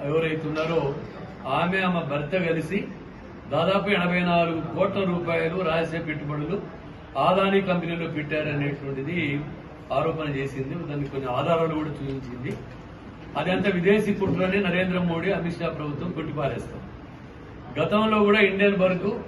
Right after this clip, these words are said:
అదానీ సెల్ కంపెనీలు నిర్వహించాడు. అన్ని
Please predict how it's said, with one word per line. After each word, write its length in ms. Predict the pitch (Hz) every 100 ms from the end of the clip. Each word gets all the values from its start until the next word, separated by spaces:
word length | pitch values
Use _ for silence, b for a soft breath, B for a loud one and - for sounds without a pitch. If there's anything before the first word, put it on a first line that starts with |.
| - - - - 143
అదానీ 520 | 170 202 208 208 208
సెల్ 360 | - 180 208 214
కంపెనీలు 400 | 202 196 196 190
నిర్వహించాడు. 600 | 185 180 175 175 175 170 170 - - - - -
అన్ని 240 | 156 185